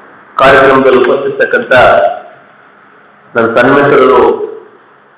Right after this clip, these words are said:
ಆತ್ಮೀಯರಾಗಿರ್ತಕ್ಕಂಥ ಮಾಜಿ ಜಿಲ್ಲಾ ಪಂಚಾಯತ್ ಸದಸ್ಯರಾದಂಥ ಶಾಮನಗೌಡ್ರೆ,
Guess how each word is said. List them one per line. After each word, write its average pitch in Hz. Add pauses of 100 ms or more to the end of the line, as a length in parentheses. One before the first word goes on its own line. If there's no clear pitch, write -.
(360)
ಆತ್ಮೀಯರಾಗಿರ್ತಕ್ಕಂಥ 120 (160)
ಮಾಜಿ 123 (340)
ಜಿಲ್ಲಾ 123
ಪಂಚಾಯತ್ 113
ಸದಸ್ಯರಾದಂಥ 110 (580)
ಶಾಮನಗೌಡ್ರೆ, 113